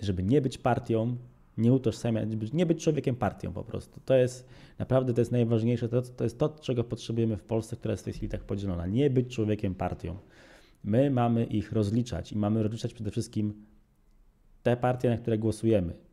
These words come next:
E, bo co nas obchodzi inna?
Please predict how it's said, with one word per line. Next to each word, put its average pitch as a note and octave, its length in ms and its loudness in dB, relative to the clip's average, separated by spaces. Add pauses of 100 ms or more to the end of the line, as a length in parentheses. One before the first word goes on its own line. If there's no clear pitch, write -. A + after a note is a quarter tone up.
(680)
E, F#2+ 320 -4
bo G2+ 640 2 (400)
co C#3 100 -2
nas G2 160 0
obchodzi F2 460 -6
inna? E2+ 340 -10